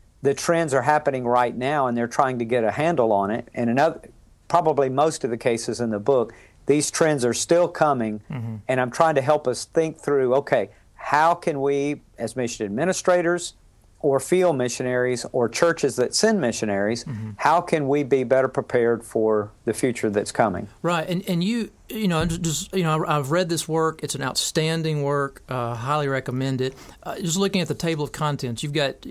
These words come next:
Speaker 2: chapters related to growth of cities, urbanization, globalization, uh, work on travel, communication, and missionary life, short-term missions, oral learners, uh, a chapter dealing with, uh, how do you help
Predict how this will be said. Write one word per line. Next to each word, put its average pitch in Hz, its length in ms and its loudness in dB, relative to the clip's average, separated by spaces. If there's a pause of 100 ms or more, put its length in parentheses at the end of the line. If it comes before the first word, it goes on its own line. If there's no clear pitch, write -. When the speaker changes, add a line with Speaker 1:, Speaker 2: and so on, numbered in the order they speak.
(160)
Speaker 2:
chapters 151 460 -4
related 135 340 -4
to 123 340 -6
growth 131 280 -4
of 117 60 -8
cities, 151 360 -2
urbanization, 135 880 -2
globalization, 135 920 -2 (400)
uh, 120 440 -2
work 123 260 -2
on 123 160 -4
travel, 139 400 0
communication, 135 640 -4
and 123 80 -4
missionary 131 380 -4
life, 131 440 -2
short-term 147 500 -2
missions, 135 540 -2 (420)
oral 160 360 2
learners, 147 760 0
uh, 123 480 -2
a - 60 -6
chapter 135 380 -4
dealing 139 440 -2
with, 127 300 -4
uh, 120 120 -2
how 127 160 0
do 139 80 -2
you 135 140 -2
help 135 400 -2